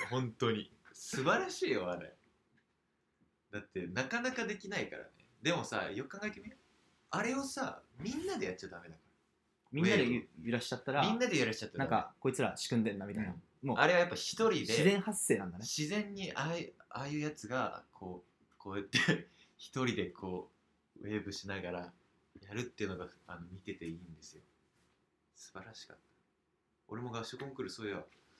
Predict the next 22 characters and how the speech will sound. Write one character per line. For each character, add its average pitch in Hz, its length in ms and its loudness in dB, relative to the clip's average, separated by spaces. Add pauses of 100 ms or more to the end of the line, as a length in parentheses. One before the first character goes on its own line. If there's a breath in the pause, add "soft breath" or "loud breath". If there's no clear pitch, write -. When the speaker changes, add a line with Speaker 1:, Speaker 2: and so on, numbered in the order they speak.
(160)
Speaker 2:
で、 127 80 -2
ピ 190 160 4
ア 254 40 2
ノ 277 60 2
弾 262 80 2
い - 20 2
て 262 80 0
な 185 60 2
か 120 60 -2
っ - 40 -14
た？ - 80 -16 (340)
Speaker 1:
ピ 113 160 -6
ア 104 60 -2
ノ 104 80 -6
弾 107 80 -4
い 98 80 -6
て 95 100 -2
た 90 140 -4
ね。 85 260 -14 (1160)
ピ 101 80 -14
ア 90 60 -8
ノ。 85 280 -16